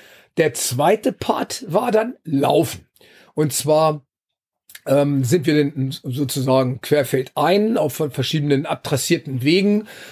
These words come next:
äh, sind wir dann unsere fünf oder zehn Kilometer, das ging immer so ein bisschen darum, ob man Wettkämpfer war oder Trainer, gelaufen. Äh, ich weiß auch, <laughs> Guru Deno Santo ist damals dann teilweise mit dem Fahrrad vorne weggefahren,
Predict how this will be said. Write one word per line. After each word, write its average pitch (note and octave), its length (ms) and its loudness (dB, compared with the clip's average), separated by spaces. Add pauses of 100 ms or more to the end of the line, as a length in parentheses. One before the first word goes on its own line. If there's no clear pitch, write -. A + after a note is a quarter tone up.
(160)
äh, D3+ 460 4
sind C#3+ 240 0
wir D#3+ 80 2
dann D3 160 2
unsere C3+ 520 2
fünf F#3+ 340 -2
oder C#3+ 180 -2
zehn F3 300 0
Kilometer, D3 500 0
das D#3+ 160 -2
ging D#3+ 180 -12
immer D3 220 -4
so C3+ 80 -2
ein C3+ 80 -4
bisschen C#3 220 -2
darum, C3+ 420 -2
ob C3 160 -8
man C3 180 -8
Wettkämpfer D#3+ 540 0
war C#3 200 4
oder B2+ 220 -4
Trainer, F#3+ 580 2 (480)
gelaufen. D3+ 680 2 (360)
Äh, D3 320 2
ich C3+ 120 -2
weiß D#3 220 2
auch, D3 200 0
<laughs> E3+ 140 2
Guru G#3 180 2
Deno F3 400 0
Santo F#3+ 360 0
ist D3 200 0
damals D3 300 2
dann C3+ 160 -2
teilweise C#3 400 -2
mit D3 80 -6
dem B2+ 60 -10
Fahrrad D#3 340 0
vorne F3+ 260 0
weggefahren, G3 580 0